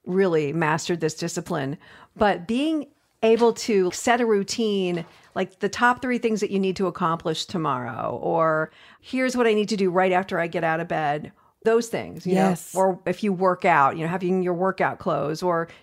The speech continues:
Speaker 1: whatever you can prepare the night before so that you're not crazy, crazy the
Speaker 2: Yes,
Speaker 1: next day.
Speaker 2: to help.
Speaker 1: Yeah.
Speaker 2: Yes. Setting out those clothes or having some kind of, like you s-, kind of alluded to, like a, maybe even a written list or
Speaker 1: Mm-hmm.
Speaker 2: something like that so that you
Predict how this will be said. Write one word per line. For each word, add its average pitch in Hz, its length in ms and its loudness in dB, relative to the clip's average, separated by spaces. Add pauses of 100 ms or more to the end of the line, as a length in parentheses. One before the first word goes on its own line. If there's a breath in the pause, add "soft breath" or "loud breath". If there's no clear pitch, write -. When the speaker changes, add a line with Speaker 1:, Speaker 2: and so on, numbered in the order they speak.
Speaker 1:
whatever 330 360 4
you 294 220 0
can 247 380 -2
prepare 214 580 -2
the 180 80 -4
night 180 220 -4
before 170 680 0 (200 loud breath)
so - 180 -4
that 233 160 2
you're 226 120 2
not 220 460 0
crazy, 202 320 -2
crazy 208 400 -2
the 392 60 0
Speaker 2:
Yes, 403 300 0
Speaker 1:
next 269 200 -2
day. - 220 -12
Speaker 2:
to 302 100 2
help. 302 580 0
Speaker 1:
Yeah. 208 220 -2
Speaker 2:
Yes. 247 520 0 (180 soft breath)
Setting 247 360 2
out 240 180 0
those 226 200 -2
clothes 226 580 2
or 165 220 2 (540 loud breath)
having 170 260 2
some 202 160 -2
kind 196 160 0
of, 185 60 2
like 185 180 -4
you 185 60 -6
s-, - 100 -14 (160)
kind 330 180 0
of 208 80 0
alluded 165 300 0
to, 190 120 -2
like 180 180 0
a, 160 80 0 (160)
maybe 185 200 0
even 180 140 0
a 156 80 2
written 160 380 4
list 160 440 2
or 156 280 -6 (180 loud breath)
Speaker 1:
Mm-hmm. 214 180 -2
Speaker 2:
something 233 280 0
like 208 200 -4
that 220 200 -4
so 220 100 -6
that 202 320 -6
you 202 380 -2